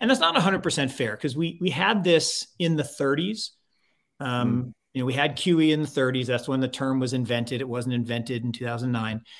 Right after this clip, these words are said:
Speaker 1: We had Q E. The Fed tried to get off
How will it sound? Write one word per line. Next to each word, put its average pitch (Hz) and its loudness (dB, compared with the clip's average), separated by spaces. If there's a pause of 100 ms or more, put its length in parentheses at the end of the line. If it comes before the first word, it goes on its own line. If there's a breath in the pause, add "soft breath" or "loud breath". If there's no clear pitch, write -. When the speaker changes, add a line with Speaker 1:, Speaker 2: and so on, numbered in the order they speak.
(300 loud breath)
Speaker 1:
We 127 -6
had 147 4
Q 160 6
E. 135 4 (260 loud breath)
The 135 -4
Fed 139 4 (160)
tried 135 0
to 147 0
get 131 4
off 127 0